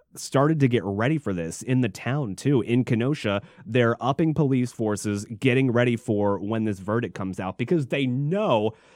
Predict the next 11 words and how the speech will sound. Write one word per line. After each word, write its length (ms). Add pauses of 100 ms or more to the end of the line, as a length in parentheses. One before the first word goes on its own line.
that 520
the 260
way 420
that 160
the 80
mainstream 560
media 360
has 160
peddled 380
this 160
case, 520